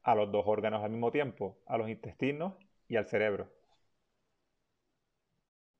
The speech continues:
También tenemos a las enzimas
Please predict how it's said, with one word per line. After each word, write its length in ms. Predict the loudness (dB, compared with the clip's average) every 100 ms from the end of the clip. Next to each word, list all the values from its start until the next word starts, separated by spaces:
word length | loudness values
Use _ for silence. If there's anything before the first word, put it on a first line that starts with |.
| _ _ _ _ _ _ _ _ _ _ _
También 360 | -16 -6 -4 0
tenemos 480 | 0 -2 -4 -6 -6
a 100 | -4
las 140 | -4 -4
enzimas 560 | -6 -4 -2 -4 -4